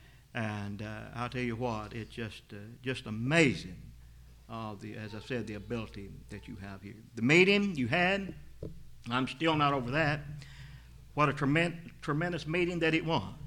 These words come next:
Most of you, you, you well supported that meeting. Uh, and, uh, I'll tell you what, it was just, uh, it was a big help to me, and I know as well as it was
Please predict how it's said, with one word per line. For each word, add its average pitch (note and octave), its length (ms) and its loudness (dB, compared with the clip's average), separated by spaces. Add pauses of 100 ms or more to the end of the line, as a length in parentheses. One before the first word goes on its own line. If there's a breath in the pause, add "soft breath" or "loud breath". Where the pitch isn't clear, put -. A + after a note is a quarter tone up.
(680 soft breath)
Most B2 300 0
of C3 100 -2
you, D3+ 140 6
you, C#3+ 260 2 (160)
you C3 200 0
well C#3+ 280 2
supported C3+ 400 -2
that C3+ 200 -2
meeting. D3+ 440 0 (560 loud breath)
Uh, A#2 460 -2 (180)
and, A2+ 460 -2
uh, A#2 220 -6
I'll B2+ 200 -2
tell C3+ 140 -4
you C3 120 -2
what, C3 260 0
it C3 140 -6
was B2 120 -6
just, B2 360 -6
uh, A#2 300 -6
it A#2+ 120 -8
was A#2 140 -8
a A#2 80 -6
big C#3+ 300 -4
help C#3 300 -4
to B2 80 -10
me, A#2 320 -4 (220)
and A2 160 -8
I A#2 120 -4
know A#2+ 240 -4
as A#2 140 -8
well A#2 160 -4
as G2 100 -10
it - 80 -14
was A#2 220 -4